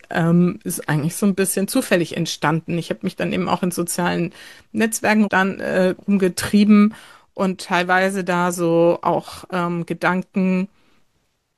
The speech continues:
und die Gedanken hab ich mir natürlich, das hab ich jetzt noch gar nicht gesagt, aber das kam natürlich, diesen Zusammenhang zu finden zwischen Happy Little Souls, Familie, Muttersein und Bitcoin.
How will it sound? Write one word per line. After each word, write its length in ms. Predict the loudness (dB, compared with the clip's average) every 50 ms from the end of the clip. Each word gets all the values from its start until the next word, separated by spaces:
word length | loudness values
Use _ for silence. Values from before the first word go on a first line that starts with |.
| _ _ -4
und 200 | -4 -4 -4 -4
die 80 | -6 -4
Gedanken 320 | -2 0 0 0 0 0
hab 100 | -4 -4
ich 100 | -4 -4
mir 100 | -2 -2
natürlich, 340 | -2 -2 -2 -4 -6 -6 -6
das 100 | -10 -12
hab 60 | _
ich 80 | -10 -10
jetzt 160 | -10 -12 -12
noch 80 | -8
gar 100 | -6 -6
nicht 140 | -8 -6 -8
gesagt, 340 | -8 -2 0 0 0 0 -2
aber 140 | -6 -8 -6
das 180 | -8 -8 -12
kam 240 | -4 -2 0 2 2
natürlich, 460 | 0 0 -2 0 0 0 0 0 -2
diesen 260 | _ -8 -6 -4 -4 -6
Zusammenhang 640 | -4 -4 -2 2 2 2 4 2 2 2 0 0 0
zu 140 | -2 -6 -6
finden 540 | -6 -2 2 2 2 2 2 _ 0 0
zwischen 580 | 0 0 0 0 0 0 -2 -4 -2 -2 0 0
Happy 300 | 2 2 2 4 2 4
Little 340 | 4 4 2 2 2 0 -2
Souls, 800 | 0 0 0 2 2 4 6 6 6 4 2 0 -2 -4 -4 -4
Familie, 1300 | -6 -4 -2 2 4 6 6 6 8 8 8 8 8 6 4 2 2 2 4 4 4 4 6 4 4
Muttersein 1200 | 2 2 2 4 6 6 4 4 2 2 2 2 2 0 0 0 2 2 2 0 0 -2 -2 -2
und 200 | -2 -4 -4 0
Bitcoin. 580 | 0 0 0 0 -8 -8 -8 -6 -6 -10 -10